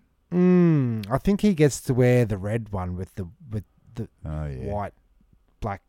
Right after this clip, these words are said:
Speaker 2: Trimmings.
Speaker 1: dots or all the
Speaker 2: <laughs>
Speaker 1: trimmings on it. I think he's, he gets to wear that, but only, only through the, um, during the, um, sacrificial ceremonies
Speaker 2: Right.
Speaker 1: and the, uh,
Speaker 2: Sacrifice.
Speaker 1: <laughs> sacrifices and the
Speaker 2: Yeah.
Speaker 1: drinking of the blood
Speaker 2: Yeah,
Speaker 1: and
Speaker 2: and the, uh,
Speaker 1: sacrifices.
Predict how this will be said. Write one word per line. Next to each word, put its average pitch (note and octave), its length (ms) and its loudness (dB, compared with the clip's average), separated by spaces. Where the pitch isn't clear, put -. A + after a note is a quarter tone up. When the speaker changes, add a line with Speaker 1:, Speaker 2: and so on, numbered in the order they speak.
Speaker 2:
Trimmings. D2+ 600 -6
Speaker 1:
dots - 20 -12
or - 60 -6
all G#2 100 -6
the F#2+ 120 -6
Speaker 2:
<laughs> F2+ 60 -8
Speaker 1:
trimmings G#2+ 360 -2
on G2+ 160 -2
it. E3 120 -2
I - 60 -8
think E3+ 200 0
he's, D#3+ 280 -4
he A#2 120 -8
gets A2 260 -6
to G2 60 -8
wear F#2 180 -6
that, F#2 200 -10
but F#2+ 100 -12
only, G2+ 280 -10
only B2 240 -6
through G#2 280 -6
the, F2+ 260 -8
um, D#2+ 380 -10
during F#2+ 300 -8
the, F2 180 -10
um, D2+ 180 -12
sacrificial F2 760 -10
ceremonies D2+ 640 -10
Speaker 2:
Right. C#2+ 220 -10
Speaker 1:
and F2 100 -10
the, E2+ 200 -10
uh, D#2 240 -12
Speaker 2:
Sacrifice. - 640 -10
Speaker 1:
<laughs> A#2 100 -8
sacrifices F2 720 -10
and D#2+ 120 -12
the D#2+ 80 -12
Speaker 2:
Yeah. D#2+ 60 -12
Speaker 1:
drinking A2 280 0
of F2+ 60 -8
the D#2+ 60 -14
blood F2+ 460 -6
Speaker 2:
Yeah, C#2+ 100 -8
Speaker 1:
and B1+ 160 -10
Speaker 2:
and B1 160 -12
the, B1 60 -12
uh, B1+ 200 -12
Speaker 1:
sacrifices. C#2+ 720 -12